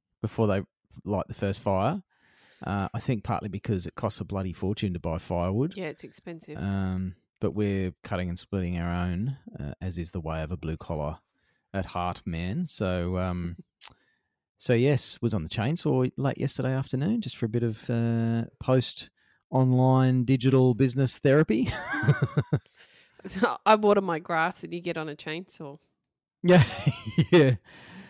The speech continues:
Speaker 1: So, um, anyway, we're not here to talk about firewood and shit like that. Um, thanks for joining us, listeners. And today's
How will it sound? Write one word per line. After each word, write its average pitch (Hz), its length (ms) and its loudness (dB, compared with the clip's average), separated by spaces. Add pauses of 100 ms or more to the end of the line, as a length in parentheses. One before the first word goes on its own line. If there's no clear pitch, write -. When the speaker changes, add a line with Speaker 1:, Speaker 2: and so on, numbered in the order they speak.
(280)
Speaker 1:
So, 175 600 10
um, 170 480 8
anyway, 175 320 8
we're 160 100 10
not 175 120 8
here 165 140 8
to - 40 -6
talk 143 120 4
about 120 240 2
firewood 110 460 0
and 98 120 -2
shit - 300 -2
like 85 220 -4
that. 90 360 -2 (100)
Um, 113 640 0
thanks 135 220 0
for - 80 -10
joining 87 300 0
us, - 100 -10
listeners. 170 440 0 (380)
And 214 400 4 (220)
today's 285 800 2